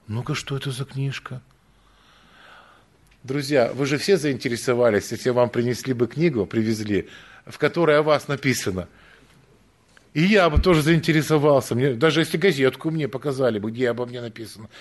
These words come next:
я бы только не газетку себе бы забрал, на память бы, на долгую. Он говорит: «Ну-ка, открывай». И я открываю эту книгу, начинаю читать «За Лазаря».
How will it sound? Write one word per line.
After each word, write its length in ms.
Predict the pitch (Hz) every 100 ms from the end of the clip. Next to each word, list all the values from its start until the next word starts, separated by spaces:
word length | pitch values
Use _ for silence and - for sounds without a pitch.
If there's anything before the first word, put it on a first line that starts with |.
| -
я 120 | 120
бы 120 | 117
только 240 | 120 127 127
не 120 | 127
газетку 540 | 131 127 117 120 -
себе 280 | 110 127 113
бы 120 | 101
забрал, 420 | 92 95 92 90 87 _ -
на 100 | 117
память 400 | 113 101 90 85
бы, 100 | 90
на 120 | 98
долгую. 460 | 95 95 87 80 82 _ _ _ _ _ _ _ _ - - _ -
Он 160 | 170
говорит: 180 | 170 185
«Ну-ка, 220 | 208 202
открывай». 540 | 190 - 185 175 165 170
И 40 |
я 120 | 185
открываю 440 | 180 - 180 175 170
эту 160 | 160
книгу, 320 | 160 185 180 156
начинаю 440 | 147 - 160 156
читать 260 | - 151 117
«За 120 | 120
Лазаря». 560 | 110 107 98 101 92